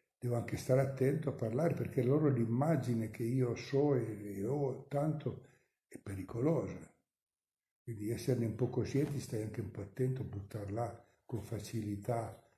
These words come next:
frasi o atteggiamenti anche, no? Quindi mi ha inse-, mi ha insegnato quello. Che poi io l'abbia met-, che sia chiaro, che l'abbia messo subito in pratica, eh, non lo so, lo sa qualcun altro, però lo, lo afferro adesso, ecco,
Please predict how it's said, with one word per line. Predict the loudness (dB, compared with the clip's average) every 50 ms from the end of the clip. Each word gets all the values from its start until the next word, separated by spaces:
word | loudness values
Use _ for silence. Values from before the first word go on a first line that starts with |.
| _ _ _ _ _
frasi | -14 -8 -4 -2 0 0 2 2 2 2 2
o | 0 -2 -4 -6 -8
atteggiamenti | -8 -8 -8 -6 -6 -6 -6 -4 -4 -2 -2 -2 -2 -2 -2 -4 -6 -6 -8
anche, | -8 -8 -12 -16 -18 -20 _ _ _ _ _ _ _ _ _ _ _
no? | -8 -8 -8 -8 -12 _ _ _ _ _ _ _ _ _ _ _ _ _ _ _ _
Quindi | -6 -4 -2 -2 0
mi | 0 0
ha |
inse-, | 0 0 0 -2 -4 -6 -8 -18 -20 _ -4
mi | -2 -2
ha |
insegnato | 0 0 -2 -2 -2 0 0
quello. | 2 2 2 2
Che | 0 -2 6
poi | 10 12 12 12
io | 12 12
l'abbia | 12 12 10 10 8 8
met-, | 8 6 4 2 0 -4 -8
che | -6 -4 -4
sia | -2 -2 -2 -4 -2
chiaro, | 0 0 0 0 0 -2
che | 0 4
l'abbia | 6 6 6 6 4
messo | 4 2 0 -2 -2
subito | -2 -4 -4 -4 -4 -4 -4
in | -4 -2
pratica, | 2 4 6 6 6 6 4 2 2 2 0 0 -2 -4 -8 -16 -20 -20 _ _ _ _ -16 -12
eh, | -10 -8
non | -6 -4 -4 -4 -4
lo | -4 -6 -6
so, | -4 -4 -4
lo | -4 -4 -4
sa | -6 -6
qualcun | -6 -6 -8 -8 -6 -6 -4 -4 -2
altro, | -2 -2 -4 -6 -8 -16 -20 -20 -20 -20 -6 _
però | 6 10 12 12 12
lo, | 12 12 12 10 6
lo | 4 0 -2 -4 -4 -6 -6 -8 -6 -6 -6
afferro | 2 8 10 10 10 10 8 4 2 2
adesso, | 2 0 0 -2 -2 -6 -8 -10
ecco, | -10 -10 -10